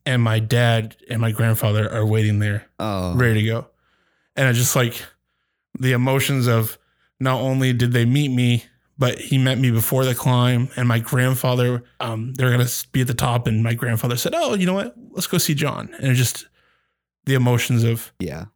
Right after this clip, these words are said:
Speaker 1: it, it wasn't home, but my dad.
Speaker 2: Right.
Speaker 1: Familiar, safe place. It, it was home. So, yeah.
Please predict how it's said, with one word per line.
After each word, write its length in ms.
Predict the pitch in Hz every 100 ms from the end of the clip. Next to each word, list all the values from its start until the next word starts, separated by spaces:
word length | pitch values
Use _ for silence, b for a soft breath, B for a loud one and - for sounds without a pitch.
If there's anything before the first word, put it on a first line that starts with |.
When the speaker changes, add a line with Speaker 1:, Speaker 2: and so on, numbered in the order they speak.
| -
Speaker 1:
it, 200 | - -
it 60 | 143
wasn't 280 | 143 127 110
home, 300 | 135 147 135
but 300 | 120 - _ -
my 180 | 127 113
dad. 420 | 113 110 110 120 - b b b b b -
Speaker 2:
Right. 240 | 78 - -
Speaker 1:
Familiar, 600 | - - 127 120 110 117 123
safe 380 | - 117 110
place. 300 | - 120 117
It, 140 | 117 -
it 60 |
was 140 | 117 110
home. 220 | - - - _
So, 260 | - 50 - -
yeah. 220 | -